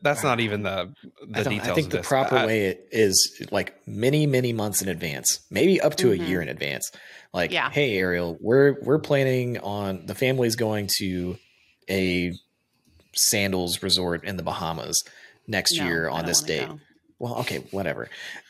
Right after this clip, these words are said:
Speaker 2: We're going there. It's gonna cost this much money. We
Speaker 1: Douche.
Speaker 2: just, you're invited. We just wanted to let you know ahead of time, like, here's how much it costs, so you can, you know, come or not. We won't be offended, offended
Speaker 3: Mm-hmm.
Speaker 2: either way.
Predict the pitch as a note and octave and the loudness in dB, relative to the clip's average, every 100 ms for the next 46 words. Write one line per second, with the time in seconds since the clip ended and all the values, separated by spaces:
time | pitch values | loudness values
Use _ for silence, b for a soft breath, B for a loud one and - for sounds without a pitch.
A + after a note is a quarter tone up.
0 | A2 C3 C#3+ C#3+ C#3 C3 A2+ A2 A2 G#2+ | -4 0 4 4 4 2 2 2 2 0
1 | C3 A2 A2 A2 - G#2+ - G2 - F#2+ | 0 -2 0 0 0 0 -2 -2 -2 -2
2 | E2+ E2+ G2 - G2+ A2 A2 G2 B2+ A#2 | -2 -6 -8 -10 -2 2 2 2 2 4
3 | F#2+ F#2+ F#2 G2+ F#2 F2 E2+ F2 F2 E2+ | 2 0 -2 -2 -4 -6 -6 -6 -6 -6
4 | E2+ E2 E2 D#2 - _ - F#2 E2+ E2+ | -8 -8 -6 -8 -10 _ -10 -4 -4 -4
5 | D#2+ - B2 A2 G2 E2+ - E2 E2 F#2+ | -6 0 2 4 2 -2 -6 -8 -8 -10
6 | _ - D#2 - - F#2+ D#2+ A2 D#3 - | _ -8 -6 -6 -6 -4 -2 -2 -2 -2
7 | F2 - E2+ D#2+ D#2+ D#2+ - F2+ F#2 D#2 | -4 -4 -2 -2 -2 -2 -4 -2 -2 0
8 | D#2 B1 G#1 | -2 -2 -4